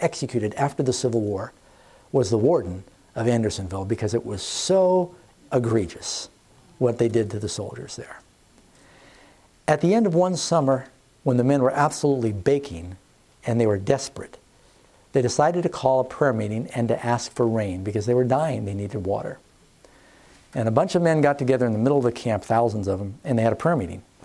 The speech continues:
And they prayed and prayed all day long, and it was a totally brazen sky, no clouds in the sky. Some of the Confederate soldiers were, were mocking them because they were praying.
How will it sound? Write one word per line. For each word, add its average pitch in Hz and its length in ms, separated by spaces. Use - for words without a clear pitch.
And 117 140
they 101 80
prayed 151 480
and 107 120
prayed 123 220
all 120 140
day 120 100
long, 110 240
and 135 140
it 135 60
was 110 100
a 104 80
totally 202 480
brazen 135 580
sky, 117 500
no 175 200
clouds 143 400
in 117 80
the 107 80
sky. 104 400
Some 156 220
of 147 40
the 131 60
Confederate 117 460
soldiers 107 360
were, 101 80
were 120 300
mocking 113 380
them 104 160
because 98 280
they 101 100
were 92 100
praying. 98 340